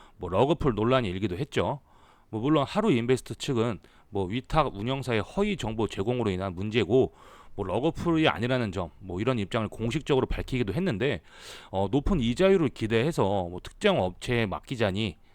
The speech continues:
뭐 불안감이 생길 법한 상황이 계속 나오죠. 뭐 잊을 법하면 한 번씩 벌어지고 뭐 그렇다고 해서 뭐 중앙화 거래소에 두자니 뭐 저번과도 같은 뭐 에프티엑스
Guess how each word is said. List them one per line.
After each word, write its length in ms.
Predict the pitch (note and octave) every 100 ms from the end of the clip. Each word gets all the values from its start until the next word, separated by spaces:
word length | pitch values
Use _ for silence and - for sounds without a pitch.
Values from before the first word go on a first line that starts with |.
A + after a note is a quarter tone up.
| _ -
뭐 140 | E2 -
불안감이 520 | B2 C3+ B2+ B2 A2+
생길 240 | - E3+
법한 340 | - C#3 - -
상황이 440 | D#3 D3+ G2 F2 - - -
계속 220 | - A#2
나오죠. 500 | F2 G#2 A2+ F2 A#2 - - - -
뭐 140 | G2
잊을 220 | G#2+ A2+
법하면 400 | B2+ C3 C3 B2
한 100 | A2
번씩 220 | F3 D3+ -
벌어지고 500 | A2 A2 F#2+ E2+ - - - - -
뭐 140 | G#2 G2+
그렇다고 600 | - D#3 - E3 C3+ G#2
해서 340 | F3 C#3+ F#3 - _ - -
뭐 220 | F#2 F#2 -
중앙화 560 | B2 D#3 D#3+ G#2+ - - - - - - -
거래소에 520 | A#2+ D#3+ D3+ D3 A2
두자니 720 | - G#2+ C#3+ G#2+ G#2+ D#3+ E3 - - - -
뭐 320 | F#2 F#2+ F#2
저번과도 500 | - D3+ D#3+ D3 B2+
같은 480 | A#2 - A2+ A2 F2+
뭐 140 | F2
에프티엑스 760 | F#2 - - C#3+ B2+ - G#2